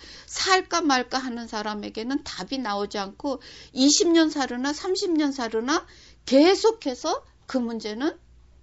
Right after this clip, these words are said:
그냥 꼬리를 달고 다닙니다. 뿌리가 맨날 흔들리는 거예요. 뿌리를 내리고 자랄 수가 없어요.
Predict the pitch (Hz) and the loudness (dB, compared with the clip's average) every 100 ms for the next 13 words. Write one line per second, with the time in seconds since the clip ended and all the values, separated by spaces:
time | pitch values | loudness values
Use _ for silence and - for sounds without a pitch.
0 | - - _ _ _ _ 269 262 262 349 | -20 -20 _ _ _ _ -2 -2 -2 -4
1 | 359 285 285 - 175 185 226 - 151 175 | -4 -4 -6 -8 -8 -8 -10 -14 -14 -12
2 | 226 220 - - - _ _ _ _ _ | -12 -14 -18 -20 -20 _ _ _ _ _
3 | _ _ _ _ _ _ _ _ _ _ | _ _ _ _ _ _ _ _ _ _
4 | _ _ _ _ _ _ _ _ _ _ | _ _ _ _ _ _ _ _ _ _
5 | _ _ - _ - - _ - 453 480 | _ _ -20 _ -20 -20 _ -4 -2 -2
6 | 480 508 - - - - - 494 494 523 | -2 -4 -8 -12 -10 -10 -8 -4 -2 -2
7 | 480 508 523 440 339 190 - 85 - _ | 0 0 2 0 -2 -4 -12 -14 -20 _
8 | _ _ _ _ _ _ _ _ _ - | _ _ _ _ _ _ _ _ _ 0
9 | 427 403 427 294 240 285 370 427 - 180 | 4 4 4 4 2 2 -2 -4 -4 0
10 | 262 294 381 415 262 180 - 277 | 0 0 -6 -4 -4 -4 -6 -8